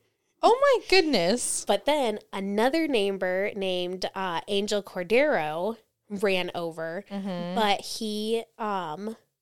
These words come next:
Speaker 2: couldn't speak any English. Or he,
Speaker 1: Oh.
Speaker 2: like, spoke very little English.
Speaker 1: Right.
Speaker 2: So he didn't really know what to do. <clears throat> But luckily, there was another neighbor, Charles Ramsey,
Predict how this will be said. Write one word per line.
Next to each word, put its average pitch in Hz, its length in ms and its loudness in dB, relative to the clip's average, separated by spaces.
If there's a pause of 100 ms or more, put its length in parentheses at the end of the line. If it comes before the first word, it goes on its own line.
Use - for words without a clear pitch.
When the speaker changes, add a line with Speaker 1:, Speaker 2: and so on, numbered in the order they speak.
(220)
Speaker 2:
couldn't 226 240 -4
speak - 180 -4
any 180 140 -6
English. - 580 -10 (960)
Or - 120 4
he, 202 80 6
Speaker 1:
Oh. 202 100 4
Speaker 2:
like, 170 180 2
spoke 208 240 -4
very 190 300 -2
little 185 240 -6
English. 196 300 0
Speaker 1:
Right. 175 320 4 (120)
Speaker 2:
So - 120 -2
he 254 180 0
didn't 247 160 4
really 208 180 0
know 202 140 -2
what 202 160 -8
to 190 120 -8
do. 196 420 0 (440)
<clears throat> - 420 -6 (1080)
But 185 140 -2
luckily, 233 320 4
there 190 140 -2
was 180 140 -8 (120)
another 208 760 2
neighbor, 180 360 -4
Charles 180 480 -6
Ramsey, 196 920 -4